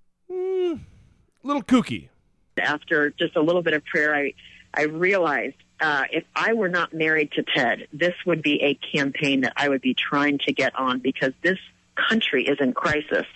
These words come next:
Speaker 2: and this individual has an incredible talent to bring us out of this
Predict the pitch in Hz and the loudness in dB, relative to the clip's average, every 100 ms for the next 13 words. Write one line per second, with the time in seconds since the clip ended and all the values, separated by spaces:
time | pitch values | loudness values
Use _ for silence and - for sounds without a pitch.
0 | - 147 147 147 - 170 151 139 147 208 | -2 0 2 0 0 0 0 -2 0 0
1 | 214 151 78 - - - - - - 175 | 2 0 0 -4 -10 -8 -4 -4 0 0
2 | 151 139 - 156 143 143 - - 185 190 | 2 -2 -4 -2 0 -2 -6 0 2 2
3 | 170 143 - 143 135 - 143 143 127 - | 0 -4 -2 -2 -2 -4 -2 2 2 0
4 | 131 123 113 | 0 0 -4